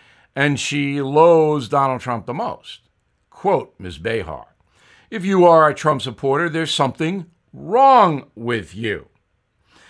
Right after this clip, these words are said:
Miz Behar pretty much sullies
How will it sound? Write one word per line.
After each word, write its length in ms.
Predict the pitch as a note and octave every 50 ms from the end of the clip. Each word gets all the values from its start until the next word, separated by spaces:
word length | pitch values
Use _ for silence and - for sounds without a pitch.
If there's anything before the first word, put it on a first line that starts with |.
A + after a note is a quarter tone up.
| _ _ _ - _ -
Miz 180 | F#3 G3 D3+
Behar 460 | D#3 A3 B3 C4 C4 B3 A#3 G#3+ G3
pretty 300 | - - - A3+ A#3 A3
much 400 | G3+ G3 F#3+ F#3 F#3 F3+ - F#3+ - -
sullies 1040 | - - - - - - C4+ D4+ C#4+ A#3 F3+ D3+ C3+ C3 C3 C3 C#3 C3+ C3 - -